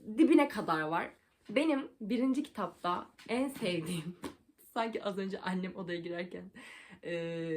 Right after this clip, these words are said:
kriz geçirmemişim gibi. Birinci kitapta en sevdiğim sahne, girme sakın, sakın girme, sakın girme. Benim birinci kitapta en sevdiğim yer kuş sahnesiydi.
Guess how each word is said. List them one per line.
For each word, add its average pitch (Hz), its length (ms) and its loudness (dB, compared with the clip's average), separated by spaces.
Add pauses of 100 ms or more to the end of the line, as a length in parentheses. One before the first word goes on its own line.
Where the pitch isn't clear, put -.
(160)
kriz 202 260 0
geçirmemişim 170 600 -4
gibi. 170 180 -10 (180)
Birinci 262 420 4
kitapta - 360 -2
en 226 200 2
sevdiğim 190 420 -2
sahne, 185 340 -2
girme 440 320 12
sakın, - 380 12
sakın 523 340 12 (100)
girme, 392 300 10
sakın 370 420 12
girme. 370 520 12 (1500)
Benim 311 260 8
birinci 285 240 4
kitapta 202 340 4
en 262 200 4
sevdiğim 185 440 2
yer 190 240 2
kuş - 140 -8
sahnesiydi. 160 800 -4